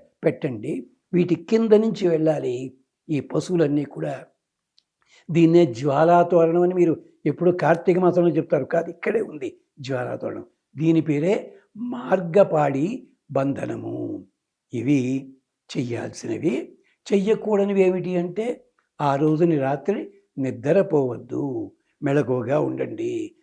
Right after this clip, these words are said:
సరదాగా జూదం ఆడుకోండి, సినిమాలకు కాదు వెళ్ళాల్సింది. ఆ రోజు తీపి పదార్థాలు, అలాగే దుబ్బు, దుబ్బు దీపావళి అంటారు సరే, అది ఊరికే సరదా ఆడుకోవడానికి కాదు, పితృదేవతలకు ఆహ్వానం. అయ్యా, మీరిచ్చారు జీవనం,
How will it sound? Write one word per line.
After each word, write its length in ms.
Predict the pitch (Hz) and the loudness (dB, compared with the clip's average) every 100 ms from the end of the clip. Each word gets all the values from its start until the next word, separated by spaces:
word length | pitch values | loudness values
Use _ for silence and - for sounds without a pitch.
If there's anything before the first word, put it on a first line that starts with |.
| _ _ | _ _
సరదాగా 560 | - 147 123 135 139 156 | -4 -2 0 0 0 0
జూదం 440 | 123 147 180 196 | -2 -2 2 4
ఆడుకోండి, 600 | 175 160 - 104 - 107 _ _ | 4 0 -4 -10 -12 -16 _ _
సినిమాలకు 420 | - 175 175 160 | -6 -2 0 0
కాదు 240 | 127 151 135 | -4 -10 -10
వెళ్ళాల్సింది. 640 | 131 131 - - - 117 _ _ _ - | -8 -8 -8 -14 -18 -18 _ _ _ -4
ఆ 140 | 139 | -2
రోజు 280 | 135 147 135 | 0 -2 -4
తీపి 280 | - 208 180 | -4 -4 0
పదార్థాలు, 680 | 170 143 131 - - - - _ _ | 0 0 -2 -6 -10 -10 -12 _ _
అలాగే 280 | - 165 160 | -2 2 2
దుబ్బు, 320 | 156 175 170 | 4 4 4
దుబ్బు 280 | 180 170 175 | 4 4 4
దీపావళి 420 | 165 170 175 190 | 4 2 0 0
అంటారు 260 | - - - | -8 -10 -8
సరే, 240 | 165 - 247 - _ _ | -6 -6 -8 -12 _ _
అది 100 | 196 | 2
ఊరికే 240 | 196 196 214 | 2 2 -2
సరదా 360 | 170 160 196 | 0 2 4
ఆడుకోవడానికి 560 | 175 185 190 196 196 175 | 4 2 0 0 -2 -4
కాదు, 360 | 190 185 139 - _ _ _ | -6 -6 -12 -16 _ _ _
పితృదేవతలకు 720 | 202 208 226 202 175 165 160 135 | -2 0 4 8 8 8 4 2
ఆహ్వానం. 600 | 147 - 160 160 156 - _ _ - | -2 -4 -8 -8 -8 -12 _ _ -10
అయ్యా, 440 | 127 151 143 123 - _ | -2 0 -2 -4 -14 _
మీరిచ్చారు 500 | 143 135 120 - 160 | -4 -4 -2 0 0
జీవనం, 500 | 127 139 147 151 - | 0 -2 0 0 -2